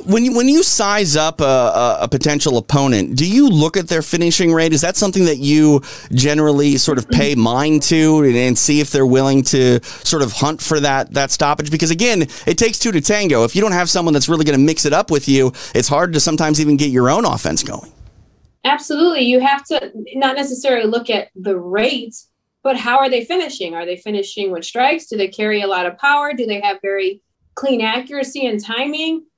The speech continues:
Speaker 2: Or are they finishing on the, on the, on the ground and grappling? Are they utilizing their submissions? Do they have great, you know, grappling ability? And, and what, and where, where are their strengths at?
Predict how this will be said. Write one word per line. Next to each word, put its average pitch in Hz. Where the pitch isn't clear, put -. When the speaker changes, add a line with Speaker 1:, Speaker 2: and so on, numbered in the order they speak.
Speaker 2:
Or 247
are 220
they 220
finishing 220
on 220
the, 226
on 220
the, 226
on 214
the 226
ground 240
and 196
grappling? 208
Are 180
they 185
utilizing 214
their 214
submissions? 226
Do 202
they 202
have 214
great, 214
you 220
know, 190
grappling 247
ability? 175
And, 208
and 190
what, 247
and 214
where, 214
where 247
are 285
their 269
strengths 285
at? 165